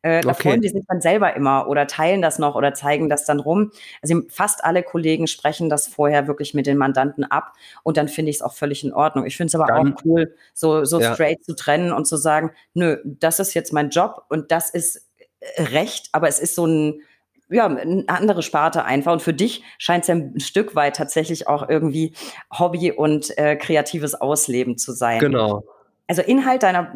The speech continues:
Speaker 1: deiner Posts ist letztlich, so ist es bei mir angekommen, recht verständlich und unterhaltsam, ähm, zu präsentieren.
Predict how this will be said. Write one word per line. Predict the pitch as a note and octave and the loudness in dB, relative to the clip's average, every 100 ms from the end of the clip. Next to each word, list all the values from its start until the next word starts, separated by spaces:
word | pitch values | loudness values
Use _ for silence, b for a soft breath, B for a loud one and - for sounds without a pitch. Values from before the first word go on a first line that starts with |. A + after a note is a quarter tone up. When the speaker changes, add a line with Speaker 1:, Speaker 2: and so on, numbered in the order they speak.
| E3 | -2
Speaker 1:
deiner | E3 E3 | 0 0
Posts | D#3 F3 A#3 B3+ - | 0 0 0 0 -4
ist | D#3+ - | -4 -2
letztlich, | D#3+ D#3 - - - F3 F3+ - | 0 0 2 -2 0 -2 -2 -4
so | D3+ D#3+ | -4 -4
ist | - | -4
es | D#3+ | -6
bei | - | -2
mir | D3 F3 - | 2 2 2
angekommen, | F3 E3 D#3 E3 D#3+ D#3+ B B - | 0 0 0 0 0 -2 B B -4
recht | C#3 D3+ F3+ - - - - _ | -2 0 -2 -4 -12 -14 -16 _
verständlich | - D#3 - D3+ G3+ G3+ F#3+ - | -6 -4 0 0 0 0 -2 0
und | E3+ D#3+ - - | -2 -2 -4 -6
unterhaltsam, | D#3+ D#3+ C#3+ D3+ D3+ D3+ C3+ C#3 C#3 B B _ | -2 0 2 0 0 0 2 2 0 B B _
ähm, | C3+ C#3 C#3+ C3+ C3+ - | -2 2 4 4 2 -2
zu | - - | -6 -4
präsentieren. | D#3+ C#3+ D3 D3 C#3+ B2+ | -2 0 0 -2 0 0